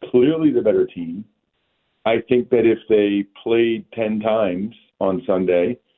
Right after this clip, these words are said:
that the Chiefs would win seven or eight. I find it stunning that the forty-niners are favored in the game. Although I,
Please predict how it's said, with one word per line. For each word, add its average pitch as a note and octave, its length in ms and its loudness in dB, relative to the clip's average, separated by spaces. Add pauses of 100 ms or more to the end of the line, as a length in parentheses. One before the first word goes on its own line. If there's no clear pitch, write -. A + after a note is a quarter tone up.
(420)
that G#2+ 200 0
the G#2+ 160 -8
Chiefs B2 280 -2
would A#2 120 -2
win G#2+ 320 0
seven G2+ 280 -2
or G2 140 0
eight. G#2+ 340 -2 (520)
I A#2+ 240 -2
find A#2+ 300 -2
it G#2+ 200 0 (1080)
stunning A#2+ 560 -4 (480)
that A2+ 220 0
the A2 140 -4
forty-niners A2+ 720 0 (500)
are G#2 260 -2
favored B2 340 -2
in F#2+ 120 -6
the F2+ 80 -6
game. E2+ 420 -6 (480)
Although A2+ 340 0
I, A2 180 0